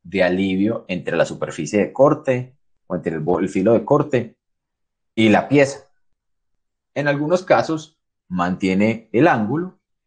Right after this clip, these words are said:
como está en este caso, por ejemplo, el ángulo lo da la pastilla, pero el, la herramienta o el portainsertos, eh, es mantenido o tiene un ángulo cero. ¿Listo?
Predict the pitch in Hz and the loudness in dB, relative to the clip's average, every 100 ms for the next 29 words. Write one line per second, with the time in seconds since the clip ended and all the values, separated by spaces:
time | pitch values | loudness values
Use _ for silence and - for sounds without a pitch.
0 | _ 92 85 76 85 95 135 131 - 120 | _ -16 -14 -12 -12 -10 -8 -2 -2 -2
1 | 120 98 78 73 120 85 82 85 98 - | -6 -6 -8 -10 -8 -8 -8 -6 -6 -6
2 | - _ - 87 92 90 92 95 117 143 | -12 _ -10 -4 -2 0 0 2 2 2
3 | - - 117 104 143 - _ _ _ _ | 2 2 2 2 -4 -8 _ _ _ _
4 | _ _ _ _ _ _ _ _ - 131 | _ _ _ _ _ _ _ _ 2 4
5 | 151 156 - _ _ _ _ _ _ _ | 6 4 0 _ _ _ _ _ _ _
6 | _ 92 90 90 87 85 80 80 76 _ | _ -4 -2 0 -2 -4 -6 -8 -12 _
7 | _ _ 87 90 - 82 90 110 117 71 | _ _ -2 0 0 -2 -2 -2 -2 0
8 | 69 78 73 - 92 - 104 117 131 - | 0 0 -4 0 0 0 -2 2 4 2
9 | - 120 - _ _ _ _ _ _ - | 0 -6 -6 _ _ _ _ _ _ -2
10 | 87 85 82 80 95 95 90 80 80 95 | 0 0 0 -4 -2 -2 -2 -4 -2 0
11 | 87 78 76 82 82 78 80 73 - _ | 0 -2 -4 -4 -6 -4 -4 -6 -8 _
12 | - - 104 - - _ _ _ _ _ | -8 0 0 0 -8 _ _ _ _ _
13 | _ _ _ _ _ _ _ _ _ _ | _ _ _ _ _ _ _ _ _ _
14 | _ 151 156 - | _ 0 0 -4